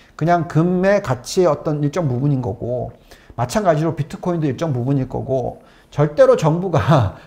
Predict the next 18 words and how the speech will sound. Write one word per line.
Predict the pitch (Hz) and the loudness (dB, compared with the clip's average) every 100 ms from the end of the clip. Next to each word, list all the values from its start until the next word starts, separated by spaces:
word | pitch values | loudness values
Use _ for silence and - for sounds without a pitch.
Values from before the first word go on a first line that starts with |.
| - - - - | -10 -8 -6 -8
<laughs> | - - - - | -10 -20 -20 -8
만약에 | - 131 180 190 180 | 0 2 4 2 0
비트코인이 | - 170 220 214 208 185 | -2 -4 -4 0 0 0
전부 | 143 147 175 175 | 0 0 0 2
다 | 160 | 2
대체를 | 139 127 156 151 | 2 0 0 0
하게 | 151 | 0
되면 | 127 131 156 - | -4 -4 -4 -2
정부가 | 131 147 139 | -2 -2 -4
필요 | - 196 | -6 -8
없거든요. | 143 - - 87 160 135 - _ _ _ _ | -8 -8 -12 -10 -10 -12 -14 _ _ _ _
뭐 | 131 | -10
그 | - 139 135 123 | -4 -4 -4 -2
중앙은행들이 | 147 180 185 156 139 143 | 2 2 2 0 0 -2
그걸 | 120 135 | -2 -4
가만히 | - 110 147 | -6 -4 -4
놔둘 | 107 110 139 | -4 -4 -6
수 | - - | -8 -14